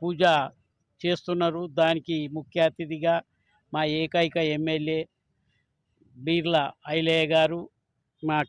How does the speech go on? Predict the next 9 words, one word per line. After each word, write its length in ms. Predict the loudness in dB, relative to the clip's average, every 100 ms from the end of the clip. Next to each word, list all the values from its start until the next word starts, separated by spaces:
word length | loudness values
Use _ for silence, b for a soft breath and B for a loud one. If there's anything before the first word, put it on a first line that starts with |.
| -2
క్యామ 200 | -2 -2 -4
మల్లేష్ 360 | -6 -6 -8 -6 -2
గారు, 280 | -2 -2 -8 -12 _ _ _ _
ఇక్కడ 320 | -14 -2 2 2 0 -6
ఉప్పల్ 360 | -2 0 0 -6 _ _ _ _ _
తదితర 360 | -4 0 0 0 0
ప్రాంతాల 460 | 0 0 2 0 0 -4
నుండి 180 | -4 -4
వచ్చిన 320 | -4 -6 -2